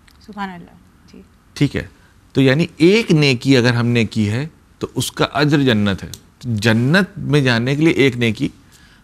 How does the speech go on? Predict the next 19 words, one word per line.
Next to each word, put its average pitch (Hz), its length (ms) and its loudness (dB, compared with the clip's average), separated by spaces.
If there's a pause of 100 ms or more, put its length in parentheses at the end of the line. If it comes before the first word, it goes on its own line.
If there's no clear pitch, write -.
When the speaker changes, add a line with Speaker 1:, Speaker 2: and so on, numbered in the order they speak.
Speaker 2:
काफ़ी 101 340 0
है। 76 120 -6
Speaker 1:
काफ़ी - 240 -12
है। - 220 -20 (280)
Speaker 2:
लेकिन 139 260 4
सवाल 123 400 2
ये 101 80 2
है 87 140 -6 (880)
कि 165 80 2
ये 180 560 6
एक 175 120 2
नेकी 160 520 0 (200)
हमारे 123 340 2
साथ 143 280 -2
हमारे 123 360 0
कब्र 110 240 0
तक 120 120 -2
जानी 95 360 2
चाहिए। 82 360 -4